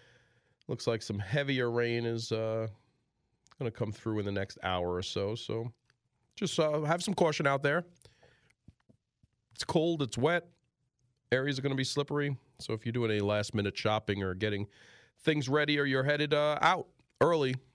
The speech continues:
to do your Thanksgiving commute to wherever you're going this weekend, just be careful out there.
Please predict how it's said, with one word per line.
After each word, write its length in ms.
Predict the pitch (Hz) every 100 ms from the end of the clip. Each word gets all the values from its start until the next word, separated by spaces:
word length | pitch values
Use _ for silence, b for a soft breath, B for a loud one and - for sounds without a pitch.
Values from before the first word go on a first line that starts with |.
| - -
to 120 | 117
do 120 | 113
your 500 | 120 113 113 113 113 - -
Thanksgiving 640 | 110 107 - 104 107 104 - _
commute 380 | - 127 127 139 - - - _ _ _ _
to 80 | -
wherever 220 | 107 107
you're 160 | 110 107
going 360 | 101 107 110 107
this 180 | 107
weekend, 300 | 107 107 104
just 120 | 113 104
be 80 |
careful 380 | 82 73 69 -
out 160 | 73 78
there. 220 | 80 -